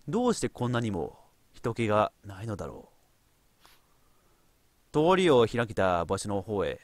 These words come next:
向けて歩いていく。とりあえず誰かに会えれば、ここがどこだかわかる。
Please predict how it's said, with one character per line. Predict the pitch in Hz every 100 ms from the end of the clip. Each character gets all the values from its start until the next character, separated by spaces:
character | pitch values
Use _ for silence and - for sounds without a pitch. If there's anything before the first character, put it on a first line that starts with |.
| -
向 | 95
け | 95
て | 90 90 - _ -
歩 | - 98
い | 104
て | -
い | -
く。 | - - 92 _ _ _ _ _ _ _ _ _ _ _ _ _ _ _ _ _ _ -
と | 101
り | 117
あ |
え | 117
ず | 87
誰 | 107 120
か | 95
に | 92 -
会 | -
え | 98
れ |
ば、 | 82 76 - _ _ _ _ _ _
こ | - 120
こ | 139
が | 143
ど | 147 143
こ | 127
だ | 101
か | 85 71 -
わ | 92 107
か | 135
る。 | 110